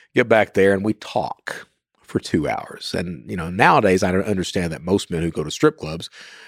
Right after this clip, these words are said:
mm, the strippers are their therapist most of the time, all right? So I'm sitting there talking, we're talking. And of course, she's, she's sizing me up. She's looking at the watch. She's like, "What kind of car you drive?" <laughs> You know, everything else. And I'm, like, telling her and talking. And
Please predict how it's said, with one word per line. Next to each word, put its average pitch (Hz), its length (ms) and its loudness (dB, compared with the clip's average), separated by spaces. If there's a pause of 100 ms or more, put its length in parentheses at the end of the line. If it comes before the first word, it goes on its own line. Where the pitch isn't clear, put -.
(120)
mm, 208 300 -10
the 170 80 0
strippers 139 360 4
are 117 120 6
their 110 140 4
therapist - 680 -2 (340)
most 101 220 -2
of - 80 -16
the - 80 -10
time, - 140 -12 (200)
all 82 100 -10
right? 92 180 -4 (500)
So 120 300 4
I'm 76 240 -10
sitting - 180 -6
there 92 120 0
talking, 80 460 -2
we're 80 100 -8
talking. 78 360 -4
And 80 60 -6
of - 60 -10
course, - 160 4
she's, 110 340 2 (240)
she's - 320 -2
sizing 73 460 0
me 65 100 -10
up. 65 100 -10
She's - 220 -12
looking 76 180 -10
at 76 100 -10
the 78 80 -14
watch. 78 400 -2
She's - 220 -10
like, - 300 -12 (160)
"What 151 100 -16
kind 165 140 -4
of - 60 -10
car 175 180 -6
you 92 100 -4
drive?" - 560 -14
<laughs> - 80 4 (880)
You 370 120 4 (100)
know, 214 100 8 (100)
everything 180 460 2
else. 123 240 4
And 131 80 2
I'm, 127 80 2
like, 123 220 4 (300)
telling 131 260 4
her 123 140 4
and 107 120 -6
talking. 95 480 -2
And 90 160 -8